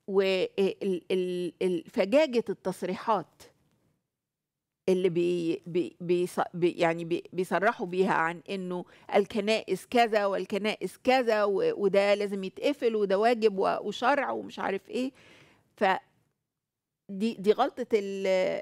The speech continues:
آه، ال-، الشيوخ ولا غلطة الحكومة ولا على الأصل؟ الأصل دور بقى. أرجع بقى الأصل المصري، أقول لكم على الأصل دور. عارفين الغلطة منين؟ من محمد، من،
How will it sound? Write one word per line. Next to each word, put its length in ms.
آه، 460
ال-، 260
الشيوخ 580
ولا 220
غلطة 400
الحكومة 720
ولا 460
على 160
الأصل؟ 480
الأصل 540
دور 380
بقى. 300
أرجع 280
بقى 140
الأصل 340
المصري، 480
أقول 160
لكم 160
على 140
الأصل 440
دور. 400
عارفين 320
الغلطة 420
منين؟ 260
من 120
محمد، 540
من، 300